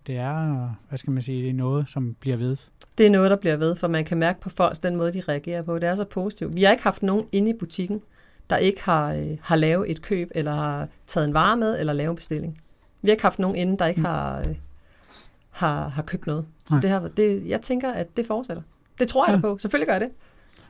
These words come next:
Speaker 1: Altså, det Facebook-opslag, jeg omtaler, det er en, der hedder Peter Søgaard Jensen, der har skrevet, med store bogstaver,
Speaker 2: Mhm.
Speaker 1: "Frisør har fået en ny forretning. Par-, kolon, Tina L."
Speaker 2: Ja. <laughs>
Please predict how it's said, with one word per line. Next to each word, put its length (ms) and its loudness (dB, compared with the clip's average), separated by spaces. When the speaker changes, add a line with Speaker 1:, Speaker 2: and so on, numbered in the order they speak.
Speaker 1:
Altså, 200 0
det 240 -4
Facebook-opslag, 760 0
jeg 140 2
omtaler, 380 0
det 160 -4
er 40 -2
en, 120 0
der 60 -2
hedder 140 0
Peter 200 -2
Søgaard 400 2
Jensen, 320 0
der 60 0
har 60 0
skrevet, 280 0
med 80 -2
store 200 2
bogstaver, 380 2
Speaker 2:
Mhm. 100 2
Speaker 1:
"Frisør 500 6
har 80 -2
fået 260 4
en 100 4
ny 200 4
forretning. 680 -4
Par-, 240 0
kolon, 400 4
Tina 380 6
L." 140 4
Speaker 2:
Ja. 120 8
<laughs> 100 4